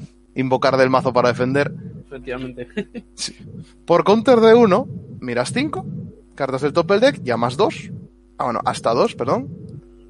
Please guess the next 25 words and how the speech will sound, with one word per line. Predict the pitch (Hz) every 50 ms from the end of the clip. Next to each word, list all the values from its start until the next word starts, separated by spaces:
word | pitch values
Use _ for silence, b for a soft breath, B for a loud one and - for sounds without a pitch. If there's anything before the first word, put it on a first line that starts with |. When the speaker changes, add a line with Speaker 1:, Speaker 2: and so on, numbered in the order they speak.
| - - - - - - - - - - -
Speaker 1:
Y | - 254 277
barajas. | 247 220 165 120 104 - - - - - - - - - - - - - - - - - - - - - - - - - - - - - - - - - -
Y | - 196 202 202 208 202 202 196
si | 175 - - 190 202 220
es | 233 - -
el | 339 285
oponente | 254 214 202 233 226 233 226 220 202 226
de | 220 214
tu, | 202 226 226 - 190
el | 208 190 185 180 180
turno | 175 214 208 220
de | 214 -
tu | 208
oponente, | 202 190 196 214 220 220 208 175 - 196 - -
puedes | - - 196 208 214 220 202 180
pagar | 147 185 170 185 202
este | 196 - - 202 -
counter | - 214 220 202 196 226 226 -
para | - 208 214 220 214
llamar | 202 180 160 165 165 180 202 - - - - - - - _ _ _ _ _ _ _ _ _ -
a | 156 156
defensa | 151 151 135 160 180 190 185 - 196 202 -
en | 135 135 131 127
vez | 139 139 131 -
de | 131 139 131 127 123 123 117 117 113 113 113 113 110 110